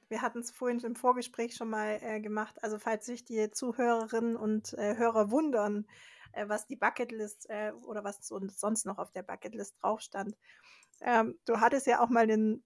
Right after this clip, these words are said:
Plan, irgendwie sportlich zu werden und in den U S A einen Marathon zu laufen.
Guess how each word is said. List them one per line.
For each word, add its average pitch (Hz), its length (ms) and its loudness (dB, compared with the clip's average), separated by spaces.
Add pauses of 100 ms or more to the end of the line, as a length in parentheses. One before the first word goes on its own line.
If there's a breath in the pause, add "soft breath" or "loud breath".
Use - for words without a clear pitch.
Plan, 254 760 6 (100)
irgendwie 233 340 -4
sportlich 254 500 4
zu 247 140 -2
werden 240 340 4
und 220 340 0
in 214 260 -2
den 220 200 -2
U 220 80 -2
S 208 200 -4
A 202 80 6
einen 208 200 2
Marathon 175 460 2
zu 226 120 -10
laufen. - 480 -4